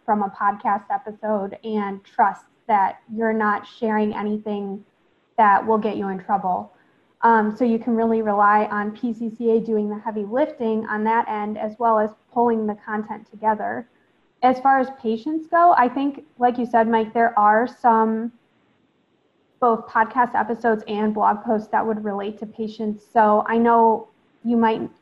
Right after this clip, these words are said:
be more familiar with the episode numbers, but there is an episode featuring Saad Dino,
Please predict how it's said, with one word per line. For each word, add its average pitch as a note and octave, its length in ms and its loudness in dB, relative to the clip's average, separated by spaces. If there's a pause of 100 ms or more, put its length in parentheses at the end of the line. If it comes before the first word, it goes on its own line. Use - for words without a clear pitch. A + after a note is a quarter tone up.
be A#3+ 100 -2
more G#3+ 220 2
familiar A3 420 -2
with G#3 160 -6
the G3+ 340 2
episode A#3+ 380 0
numbers, G3+ 560 -6
but A3+ 260 2
there A3+ 220 2
is G#3+ 80 -4
an A3 100 -6
episode A3 540 -6
featuring A3 520 -8
Saad G#3 340 2
Dino, G#3+ 560 -4